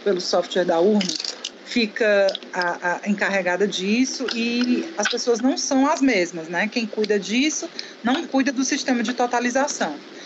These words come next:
Então é isso, tem várias informações aí circulando sérias, de, de pessoas sérias,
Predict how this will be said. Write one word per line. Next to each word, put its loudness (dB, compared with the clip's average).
Então 2
é 2
isso, -2
tem 2
várias 0
informações 0
aí 2
circulando -2
sérias, 0
de, -8
de -2
pessoas -4
sérias, 0